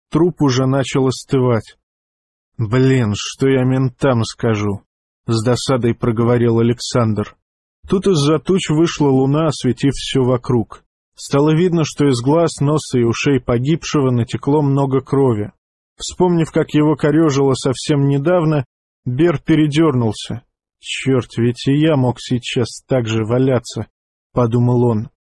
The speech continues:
От представленной картины волосы встали дыбом, а по спине пробежали мурашки.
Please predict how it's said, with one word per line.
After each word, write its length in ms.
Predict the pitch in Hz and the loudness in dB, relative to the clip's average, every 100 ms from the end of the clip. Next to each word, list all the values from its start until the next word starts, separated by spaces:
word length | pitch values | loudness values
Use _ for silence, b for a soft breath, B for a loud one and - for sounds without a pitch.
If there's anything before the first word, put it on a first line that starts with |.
| _ _ _ _ _ _ | _ _ _ _ _ _
От 180 | - 120 | -8 -4
представленной 760 | - 139 - - 202 175 151 127 | 0 -2 -2 -2 0 2 0 0
картины 600 | 131 123 - 180 175 139 | -2 -4 -2 0 2 2
волосы 440 | 139 160 143 - | 2 2 0 -2
встали 420 | 120 - 156 135 | -6 -4 -2 0
дыбом, 460 | 127 139 160 151 123 - _ _ | 2 0 0 0 -2 -6 _ _
а 120 | 156 | -4
по 120 | - | -2
спине 400 | 120 - 139 156 | -6 -2 0 0
пробежали 580 | 143 139 123 120 139 139 | 0 0 0 0 2 2
мурашки. 720 | 135 143 147 120 - - 107 | 0 0 2 0 -2 -6 -8